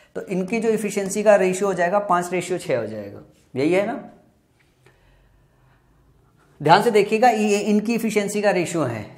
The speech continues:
और ये कितने दिन काम करते हैं, ये दो दिन काम करते हैं। तो हम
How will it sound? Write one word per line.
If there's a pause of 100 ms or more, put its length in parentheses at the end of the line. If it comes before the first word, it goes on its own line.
(600)
और
ये
कितने
दिन
काम
करते
हैं,
ये
दो
दिन
काम
करते
हैं।
तो
हम